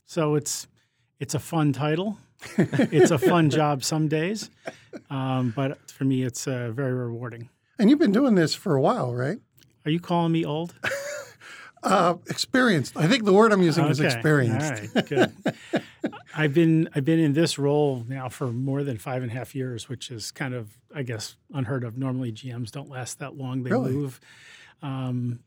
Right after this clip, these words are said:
Speaker 1: but I'm really happy that I'm, that I'm here. Um, Z fifteen, as you know, is my baby, m-, most
Speaker 2: <laughs>
Speaker 1: recent baby, and gotta get her all the way going in the marketplace. That's what, uh, that's what it's all about.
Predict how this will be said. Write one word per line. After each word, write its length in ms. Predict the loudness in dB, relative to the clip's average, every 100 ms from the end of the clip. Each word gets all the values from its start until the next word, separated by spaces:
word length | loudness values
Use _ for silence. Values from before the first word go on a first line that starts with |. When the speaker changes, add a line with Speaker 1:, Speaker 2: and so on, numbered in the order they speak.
| -2
Speaker 1:
but 160 | 0
I'm 100 | 2
really 220 | 2 0
happy 320 | -2 -4 -6 -6
that 180 | -6
I'm, 240 | -8 -8 -10
that 100 | -10
I'm 80 | -8
here. 320 | -6 -6 -6 -10 -18 -20 _
Um, 500 | -18 -16 -14 -14 -16 -20 _ _ _ _ _ _
Z 140 | -6
fifteen, 460 | -4 -6 -4 -2 -2
as 160 | -2
you 80 | -6
know, 180 | -6 -6
is 80 | -8
my 140 | -8
baby, 480 | -8 -8 -6 -6 -8 -10
m-, 260 | -10 -8 -6
most 240 | -6 -4
Speaker 2:
<laughs> 60 | -4
Speaker 1:
recent 220 | -4 -6
baby, 380 | -6 -4 -4 -6
and 180 | -8 -14 _ _ _ _ _ _ -12
gotta 220 | -10 -10
get 220 | -10 -12
her 380 | -8 -8 -8 -10
all 200 | -8 -6
the 100 | -4
way 160 | -6 -8
going 320 | -8 -6 -6
in 80 | -6
the 80 |
marketplace. 880 | -8 -8 -8 -10 -10 -8 -8 -10 -16 _ _ _ _
That's 300 | -12 -12 -10
what, 260 | -10 -8 -10
uh, 200 | -10 -10 -16 _ -20
that's 160 | -12
what 80 | -8
it's 160 | -8 -8
all 180 | -10
about. 360 | -8 -6 -8 -10